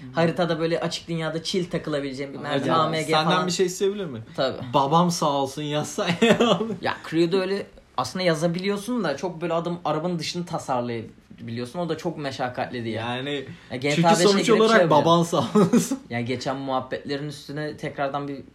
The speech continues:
Speaker 2: şey yaptım. Videolarıma baktım.
Speaker 1: Hı hı.
Speaker 2: O size attığım o işte Murat
Speaker 1: Evet.
Speaker 2: yüz otuz bir işte Civic mu-, şey videosunu falan buldum. Bir canım çekti yani. Bugün yarın akşama doğru bir şey yaparım. Girer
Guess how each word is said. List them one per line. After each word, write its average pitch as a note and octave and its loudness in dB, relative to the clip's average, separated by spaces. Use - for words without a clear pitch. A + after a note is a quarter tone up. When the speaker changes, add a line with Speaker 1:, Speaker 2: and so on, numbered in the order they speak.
Speaker 2:
şey - -8
yaptım. C3 -4
Videolarıma C3+ -4
baktım. C#3+ -8
Speaker 1:
Hı C#3 -8
hı. D3 -8
Speaker 2:
O B2 -2
size C3+ -4
attığım C3+ -4
o C3 -2
işte B2 -6
Murat C#3 -4
Speaker 1:
Evet. C3+ -2
Speaker 2:
yüz C3 4
otuz C3 -6
bir B2+ -4
işte B2 -4
Civic C3+ -4
mu-, C3 -12
şey C3+ -8
videosunu C#3 -6
falan D#3+ -2
buldum. F3+ -6
Bir D#3 -4
canım C#3+ -2
çekti C#3 -8
yani. A2+ -2
Bugün B2 -8
yarın C3+ -4
akşama C3 -8
doğru C3 -4
bir D3 -6
şey - -6
yaparım. B2 -2
Girer B2+ -4